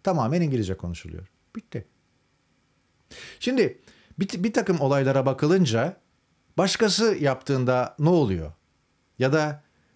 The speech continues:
başka dilde yapıldığında ne oluyor? Farklı bir grup söz konusu olduğunda ne oluyor? Böyle bakmak,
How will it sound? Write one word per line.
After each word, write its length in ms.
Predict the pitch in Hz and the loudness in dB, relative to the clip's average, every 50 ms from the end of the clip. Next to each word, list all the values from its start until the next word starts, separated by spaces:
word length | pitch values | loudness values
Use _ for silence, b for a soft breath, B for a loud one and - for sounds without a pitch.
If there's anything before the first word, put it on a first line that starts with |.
| _ _ - | _ _ -2
başka 340 | 165 160 - - 233 214 175 | 0 0 2 2 2 4 4
dilde 260 | 190 180 160 151 156 | 4 4 4 4 4
yapıldığında 600 | 147 135 127 127 139 131 120 127 123 123 127 123 | 2 2 2 2 0 2 2 2 2 2 2 2
ne 60 | 123 | 2
oluyor? 460 | 131 135 131 123 95 90 85 80 76 - _ _ _ _ _ _ _ _ _ _ _ _ _ _ _ _ _ _ _ _ _ _ _ _ _ _ _ _ _ _ _ - | 2 2 2 0 0 -2 -6 -8 -10 -14 _ _ _ _ _ _ _ _ _ _ _ _ _ _ _ _ _ _ _ _ _ _ _ _ _ _ _ _ _ _ _ -6
Farklı 300 | 101 156 180 175 190 247 | -2 -2 -2 0 0 0
bir 100 | 247 247 | 0 2
grup 260 | 208 196 208 190 147 - | 2 4 2 2 2 2
söz 200 | - 160 - - | -2 -2 -2 0
konusu 320 | 156 143 143 127 - 139 | 0 0 0 0 0 0
olduğunda 360 | 135 127 135 143 139 143 143 | 0 0 0 0 2 2 4
ne 80 | 143 143 | 4 4
oluyor? 420 | 143 131 117 92 92 98 139 196 - b b b b b b b b b b - | 2 2 0 -2 -2 -4 -4 -6 -8 b b b b b b b b b b 2
Böyle 280 | 220 240 233 196 147 | 4 6 6 4 4
bakmak, 520 | 123 107 - - 101 98 110 - - - | 2 0 -2 -2 -4 -4 -4 -4 -12 -16